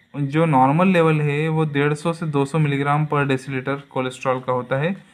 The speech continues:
तो फिर कोलेस्ट्रॉल का लेवल क्या होगा? लीवर डैमेज होने के कारण या लीवर प्रॉब्लम होने के कारण चेंज हो जाएगा।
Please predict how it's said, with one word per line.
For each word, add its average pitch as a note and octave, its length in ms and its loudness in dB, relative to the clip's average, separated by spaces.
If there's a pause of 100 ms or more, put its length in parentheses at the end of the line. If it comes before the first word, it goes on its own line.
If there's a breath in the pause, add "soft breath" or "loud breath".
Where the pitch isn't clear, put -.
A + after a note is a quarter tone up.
(280 loud breath)
तो E3 80 -4
फिर F#3 140 0
कोलेस्ट्रॉल F3 600 4
का F#3+ 100 0
लेवल D#3 360 2
क्या D3+ 140 0
होगा? C#3 420 0 (340 loud breath)
लीवर D#3+ 380 0
डैमेज D3 320 0
होने C3 180 -2
के C3 120 -8
कारण C#3 320 -2
या E3+ 120 -2
लीवर D3+ 280 -2
प्रॉब्लम C3+ 380 -2
होने B2+ 220 -4
के B2 100 -10
कारण B2+ 400 -2 (680 loud breath)
चेंज F3 280 0
हो B2 60 -8
जाएगा। G#2 460 -6